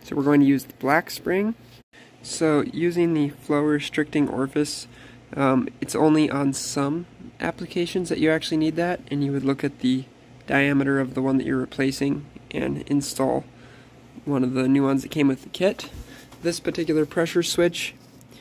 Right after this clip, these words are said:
does not have any restricting orifice, so we don't need that. And what that basically does is it causes a delay of the switch actually acting. So the board will start the blower,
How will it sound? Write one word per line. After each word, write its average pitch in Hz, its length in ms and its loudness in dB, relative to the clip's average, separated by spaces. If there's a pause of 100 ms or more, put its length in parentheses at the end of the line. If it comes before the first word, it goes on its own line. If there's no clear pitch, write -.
(280)
does 147 180 -2
not 143 180 4
have 143 460 -2
any 139 420 -2 (400)
restricting 143 640 -4 (1000)
orifice, 160 400 0
so - 240 -6
we 143 80 2
don't - 180 -2
need 139 200 2
that. 160 280 2
And 147 160 0
what 165 140 0
that - 180 -2
basically 147 400 2
does 139 320 -2
is 135 160 -6
it 123 140 -2 (560)
causes 143 520 2
a 131 120 2
delay 139 720 2 (720)
of 127 220 -2
the 123 60 -6
switch - 560 2 (240)
actually 131 380 -2
acting. 139 420 0
So 127 300 -2 (480)
the 147 80 2
board 143 320 6
will 131 100 -2
start 135 300 0
the 101 60 -16
blower, 180 520 4